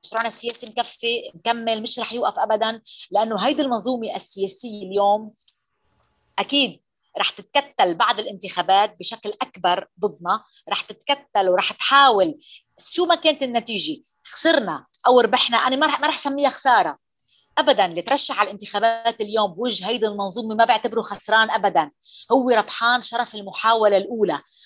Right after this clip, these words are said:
وهيدي المحاولة ستتبعها محاولات ومحاولات. فالمنظومة اليوم الفاسدة رح ت-، رح تتكتل ضدنا أكتر بعد الانتخابات،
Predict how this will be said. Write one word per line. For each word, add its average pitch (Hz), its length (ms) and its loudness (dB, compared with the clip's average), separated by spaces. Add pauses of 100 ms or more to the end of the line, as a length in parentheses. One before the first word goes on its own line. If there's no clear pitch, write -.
وهيدي 220 320 0
المحاولة 220 600 2
ستتبعها 196 720 -2
محاولات 190 840 -2
ومحاولات. 190 760 -2 (460)
فالمنظومة 202 580 0
اليوم 226 460 -2 (340)
الفاسدة 208 680 -2 (300)
رح - 180 -2
ت-، - 280 -8 (560)
رح 190 120 -2
تتكتل 262 600 -2
ضدنا 220 280 -4
أكتر 220 440 -2
بعد 208 200 0
الانتخابات، 208 760 -2